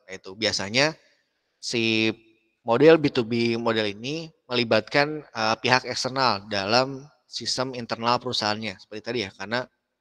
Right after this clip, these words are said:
mereka butuh, eh, networking penjualannya, butuh modal, butuh misalkan butuh barang, butuh barang baku dan lain sebagainya. Nah, biaya yang diperlukan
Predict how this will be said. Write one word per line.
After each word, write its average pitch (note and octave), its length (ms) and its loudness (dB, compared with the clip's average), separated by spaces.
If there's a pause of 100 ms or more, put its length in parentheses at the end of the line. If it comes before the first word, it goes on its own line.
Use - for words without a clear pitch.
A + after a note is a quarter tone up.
(520)
mereka B2 480 2 (240)
butuh, B2+ 320 -4 (320)
eh, G2+ 400 -4 (1400)
networking A#2+ 560 -4 (560)
penjualannya, G#2+ 560 -2
butuh G#2+ 240 -6 (160)
modal, A2+ 400 0
butuh G#2+ 320 -10
misalkan A2+ 480 -6
butuh A2 240 -12
barang, A2 400 0
butuh G#2+ 400 -8
barang G#2+ 480 -6
baku A2 400 -8
dan F#2+ 160 -12
lain G2 80 -10
sebagainya. F#2 480 -10 (400)
Nah, G#2+ 80 -8
biaya C3 400 8
yang E3+ 80 -4
diperlukan A#2+ 640 -6